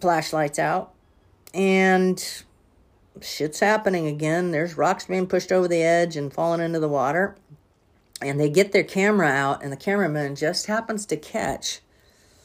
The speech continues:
what I would consider to be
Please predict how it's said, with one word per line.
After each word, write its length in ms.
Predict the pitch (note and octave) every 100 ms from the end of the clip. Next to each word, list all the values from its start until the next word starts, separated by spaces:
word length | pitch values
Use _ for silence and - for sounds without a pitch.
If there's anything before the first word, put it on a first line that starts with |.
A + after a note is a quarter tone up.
| - _ _ _ _ _ _ _ _
what 260 | E3 F3+ F#3
I 280 | D#3+ B3 F4
would 200 | F4+ -
consider 540 | E4 D#4 C#4+ C4+ C4+
to 120 | B3
be 600 | F#3+ F#3+ F#3 F#3 F3 F3